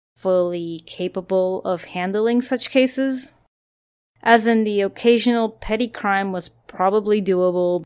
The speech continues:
but not when it involved the disappearance and death of five boys.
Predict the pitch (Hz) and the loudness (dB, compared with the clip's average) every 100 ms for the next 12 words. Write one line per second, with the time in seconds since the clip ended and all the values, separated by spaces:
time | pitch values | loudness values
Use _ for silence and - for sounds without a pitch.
0 | - - 320 262 254 302 330 - 269 254 | -2 4 4 6 6 6 4 2 2 2
1 | 254 233 208 196 190 190 185 175 170 190 | 0 -2 0 4 4 2 -2 -8 -10 -10
2 | - 190 170 165 170 165 160 170 160 - | -4 -4 -4 -8 -8 -8 -2 -2 -2 -8
3 | - - 165 - 170 160 - 202 180 165 | -14 -12 -12 -6 -4 -4 -6 -4 -4 -4
4 | 185 | -12